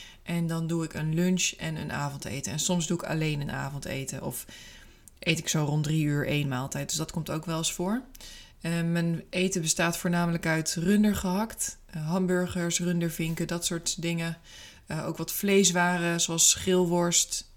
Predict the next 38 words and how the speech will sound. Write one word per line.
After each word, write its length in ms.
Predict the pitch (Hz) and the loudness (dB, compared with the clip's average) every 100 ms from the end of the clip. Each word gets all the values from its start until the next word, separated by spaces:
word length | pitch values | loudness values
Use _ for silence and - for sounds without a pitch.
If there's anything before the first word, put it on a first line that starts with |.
| - - | -14 0
leverworst, 760 | 180 180 170 165 165 165 - | 4 4 4 0 0 0 -2
hausmacher. 760 | 165 165 170 170 160 - 165 160 - - - - | -2 -2 0 -2 -4 -4 -6 -6 -10 -20 -20 -14
Ik 100 | - | -2
eet 200 | 165 160 | 0 0
eieren. 560 | - 208 226 214 220 240 - - - - | 0 2 4 4 0 -4 -12 -20 -18 -8
Ik 160 | 175 | -4
eet 220 | - 175 170 | 0 0 2
momenteel 440 | 170 170 196 202 | 0 0 2 2
nog 120 | 170 | 2
best 180 | 170 185 | 0 0
wel 120 | 175 | 0
veel 320 | 160 160 147 | -2 -2 -2
boter. 520 | 151 170 214 226 233 240 - - _ _ - - - - - - | 2 4 4 2 0 -2 -10 -20 _ _ -20 -20 -20 -20 -16 -8
Eh, 220 | 175 165 | -6 -4
tot 260 | 160 202 - | -4 -4 -2
voor 200 | 196 - | -6 0
kort 340 | 277 233 - | 2 2 -2
at 160 | 196 175 | -2 -2
ik 160 | 170 | -2
aardig 280 | - 175 170 | 0 0 -2
wat 280 | 139 - - | -4 -6 -2
kaas. 480 | 202 233 302 - - | 2 2 2 0 -2
Echt 140 | - - | -6 -2
best 200 | 175 190 | 0 2
wel 120 | 196 | 0
veel 160 | 185 175 | -2 -2
kaas. 460 | 175 175 175 - - | 0 -2 0 -2 -6
Ik 300 | - - - | -12 -14 -4
deed 180 | 175 170 | 0 0
ook 100 | 170 | 0
melk 340 | 180 190 185 | 2 2 2
in 100 | - | -2
mijn 120 | 160 156 | -6 -6
cappuccino 560 | 156 - 190 180 170 | -6 -2 0 2 0
en 100 | 165 | -2
dat 160 | 165 - | -4 -4
soort 140 | 160 | -4
dingen. 320 | 160 156 156 | -4 -4 -8